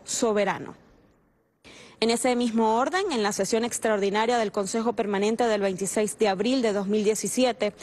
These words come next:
desconociendo una vez más la voluntad de nuestra República, con el objeto de reeditar con la Venezuela bolivariana la persecución que esta organización orquestó inmoralmente contra la digna revolución cubana,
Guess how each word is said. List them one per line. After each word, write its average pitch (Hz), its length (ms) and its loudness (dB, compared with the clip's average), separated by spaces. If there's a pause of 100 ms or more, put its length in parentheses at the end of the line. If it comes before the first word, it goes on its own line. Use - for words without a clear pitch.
(340)
desconociendo 247 640 2
una 381 160 2
vez 302 180 0
más 240 360 0
la 214 140 2
voluntad 190 520 0
de 214 120 0
nuestra 202 300 -2
República, 196 720 0 (320)
con 214 180 0
el 208 120 2
objeto 240 460 0
de 240 260 0
reeditar 240 880 0
con 202 160 0
la 190 80 2
Venezuela 190 480 0
bolivariana 208 640 0
la 190 80 2
persecución 185 880 -2 (320)
que 208 100 2
esta 208 240 2
organización 214 680 0
orquestó 240 640 0
inmoralmente 247 1080 0
contra 220 360 0
la 202 140 2
digna 240 480 0
revolución 196 580 0
cubana, 220 580 2